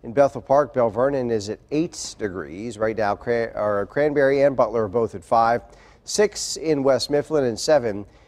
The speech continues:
in Latrobe. Probably, uh, see numbers coming down, couple, three more degrees. So we'll be right around three first thing tomorrow morning.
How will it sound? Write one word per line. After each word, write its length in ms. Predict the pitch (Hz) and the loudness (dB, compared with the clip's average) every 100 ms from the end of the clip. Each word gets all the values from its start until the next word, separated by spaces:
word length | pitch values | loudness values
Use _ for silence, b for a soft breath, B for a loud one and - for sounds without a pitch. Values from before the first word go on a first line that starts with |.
| b - | b -6
in 220 | 123 120 | -2 0
Latrobe. 600 | 117 117 113 - 104 73 | -2 -4 -8 -2 -2 0
Probably, 420 | - 220 226 185 | 2 4 6 6
uh, 100 | 170 | 4
see 220 | 156 - 202 | 2 0 2
numbers 340 | 190 180 165 | 4 2 0
coming 260 | 185 180 165 | 0 2 4
down, 320 | 160 160 151 b b b - | 4 4 2 b b b 0
couple, 320 | 233 240 180 | 2 2 -2
three 260 | - 196 | 0 0
more 240 | 190 180 180 | 2 2 2
degrees. 540 | 160 143 160 160 165 | 2 2 2 0 -2
So 220 | - - | -6 -8
we'll 60 | 202 | -4
be 120 | 165 | 0
right 220 | 131 151 | 4 4
around 260 | 147 131 120 | 4 2 0
three 320 | - 139 139 | -2 -2 -2
first 320 | 123 135 127 | 0 -2 -2
thing 220 | - 127 120 | -2 -4 -4
tomorrow 340 | 117 110 101 | -2 0 0
morning. 460 | 104 131 147 143 | 2 2 2 2